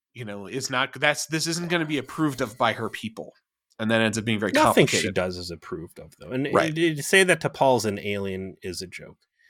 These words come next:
Speaker 2: She's got pointy ears for all intents and purposes, just like the fucking doctor. The E M H was a human. Like,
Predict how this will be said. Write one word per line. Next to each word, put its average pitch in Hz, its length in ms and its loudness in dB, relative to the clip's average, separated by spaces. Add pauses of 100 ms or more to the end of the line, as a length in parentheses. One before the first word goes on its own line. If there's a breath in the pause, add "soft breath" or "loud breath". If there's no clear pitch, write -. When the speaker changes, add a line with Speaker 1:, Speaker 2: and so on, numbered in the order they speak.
(480 soft breath)
Speaker 2:
She's 123 180 -2
got 120 220 4
pointy 127 320 2
ears 95 180 -8
for 127 140 2
all 127 160 4
intents 110 320 -2
and 98 100 -4
purposes, 92 640 -4
just - 240 -2
like 107 160 0
the - 80 -12
fucking 101 480 -2
doctor. 98 400 4
The 104 200 -2
E - 20 4
M 101 120 2
H 95 220 -2
was 92 140 -6
a 87 40 -2
human. 92 380 -8
Like, 87 160 -10